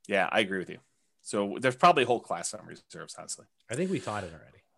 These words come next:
Speaker 2: already.
Speaker 1: Maybe, maybe. There's some stuff I have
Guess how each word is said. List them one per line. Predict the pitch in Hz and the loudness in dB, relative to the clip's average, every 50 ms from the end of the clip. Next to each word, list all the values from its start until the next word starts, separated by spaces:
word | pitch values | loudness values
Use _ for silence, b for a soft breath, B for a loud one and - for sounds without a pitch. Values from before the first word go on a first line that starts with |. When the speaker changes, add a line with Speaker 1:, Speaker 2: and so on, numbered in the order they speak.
| _ _ _ _ _ _ _ _ _ _ _ _ _ _ _ _ _ _ _ _ _ _ _ _ _ _ _ _ _ _ - | _ _ _ _ _ _ _ _ _ _ _ _ _ _ _ _ _ _ _ _ _ _ _ _ _ _ _ _ _ _ -14
Speaker 2:
already. | - 104 92 - | -12 -12 -12 -6
Speaker 1:
Maybe, | - 110 107 101 90 80 - - b b b b b b b b b b | -2 0 0 0 -2 -4 -10 -12 b b b b b b b b b b
maybe. | 113 104 95 92 85 - - - - _ - | -4 -4 -4 -4 -8 -14 -18 -20 -16 _ 0
There's | 131 196 214 208 | 2 4 4 6
some | - 240 | 6 6
stuff | 202 - - 196 - | 4 8 8 8 8
I | 180 147 | 10 8
have | 139 143 220 220 | 10 8 6 4